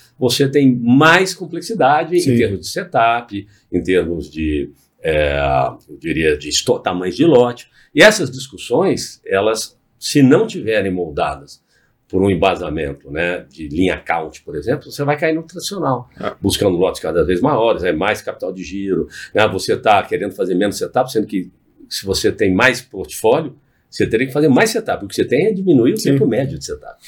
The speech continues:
Speaker 2: A indústria, ela fica buscando esses formatos, né, de como é que ela pode melhorar processo, otimizar processo. Eu lembro, por exemplo, da grande transformação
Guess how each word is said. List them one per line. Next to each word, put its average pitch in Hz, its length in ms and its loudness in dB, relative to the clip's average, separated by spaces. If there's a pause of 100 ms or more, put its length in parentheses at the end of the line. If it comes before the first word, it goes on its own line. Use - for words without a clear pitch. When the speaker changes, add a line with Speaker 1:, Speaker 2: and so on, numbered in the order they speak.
(160)
Speaker 2:
A 160 140 2
indústria, 196 380 6
ela 196 180 4
fica 190 320 0
buscando 175 640 2
esses - 380 2
formatos, 117 640 2
né, 127 180 0
de - 80 -6
como 123 160 -2
é 120 60 0
que 123 100 -2
ela 123 120 2
pode 117 300 -2
melhorar 110 380 2
processo, 127 580 -2
otimizar 117 420 -2
processo. 95 720 -2
Eu 107 80 -4
lembro, 135 220 2
por 135 120 0
exemplo, 131 340 0
da 123 120 -2
grande 131 280 -2
transformação 120 880 -2